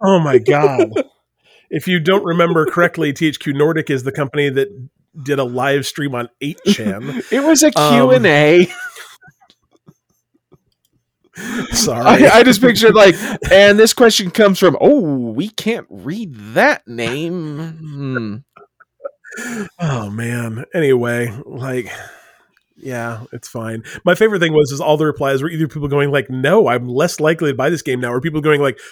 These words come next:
Speaker 1: "What, he has a huge audience. It just makes sense." I'm like, I mean, I guess if you just wanna, like, translate this directly into capitalism,
Speaker 2: <laughs>
Speaker 1: yes, you're right. He has many,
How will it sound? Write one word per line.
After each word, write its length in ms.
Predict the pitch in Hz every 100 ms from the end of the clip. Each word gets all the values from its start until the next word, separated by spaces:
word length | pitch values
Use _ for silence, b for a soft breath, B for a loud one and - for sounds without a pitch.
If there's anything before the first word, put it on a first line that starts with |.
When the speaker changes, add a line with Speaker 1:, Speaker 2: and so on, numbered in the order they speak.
| B
Speaker 1:
"What, 160 | 143 196
he 60 |
has 120 | 139
a 40 | 117
huge 200 | 156 123
audience. 360 | 123 151 92
It 80 | 127
just 160 | 127 -
makes 180 | 123 -
sense." 300 | 151 123 131
I'm 100 | 123
like, 180 | 120 - _ 175 214 170
I 100 | 147
mean, 400 | 135 131 127 127 B B B B -
I 80 |
guess 260 | 147 170 190
if 120 | 175
you 80 | 170
just 220 | 151 151
wanna, 180 | 156 139
like, 200 | 131 131 _ 135
translate 460 | - 160 156 156
this 120 | 147
directly 440 | 113 123 131 151 139
into 140 | 139
capitalism, 640 | 147 147 151 175 180 190 160
Speaker 2:
<laughs> 40 |
Speaker 1:
yes, 280 | 139 110 -
you're 160 | 139
right. 240 | 131 107 -
He 160 | 170 143
has 180 | 147
many, 240 | 147 151